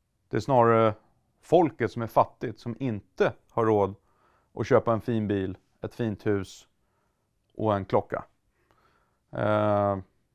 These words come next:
så jag tycker snarare tvärtom. Så folk tycker definitionen på att jag är rik och att jag,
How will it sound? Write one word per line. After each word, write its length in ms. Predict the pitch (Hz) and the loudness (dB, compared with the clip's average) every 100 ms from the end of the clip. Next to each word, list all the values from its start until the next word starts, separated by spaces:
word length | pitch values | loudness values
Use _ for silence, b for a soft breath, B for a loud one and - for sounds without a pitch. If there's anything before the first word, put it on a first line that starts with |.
| _ _ _ | _ _ _
så 120 | _ 110 | _ -12
jag 80 | |
tycker 240 | 113 110 113 | -10 -6 -6
snarare 280 | 131 117 104 | -2 -2 -2
tvärtom. 460 | 113 104 113 107 - _ _ _ _ _ _ _ _ _ _ _ _ | -4 -4 -6 -6 -14 _ _ _ _ _ _ _ _ _ _ _ _
Så 180 | - 110 | -12 -2
folk 240 | 120 104 | -2 0
tycker 200 | 113 113 | -4 -4
definitionen 540 | 107 107 92 117 113 | -4 -4 -6 -4 -4
på 80 | 98 | -4
att 100 | 98 | -4
jag 260 | 110 120 113 | 0 2 2
är 40 | |
rik 300 | 101 101 - | -2 -6 -6
och 60 | 107 | -10
att 100 | 101 | -4
jag, 300 | 107 101 | -2 -2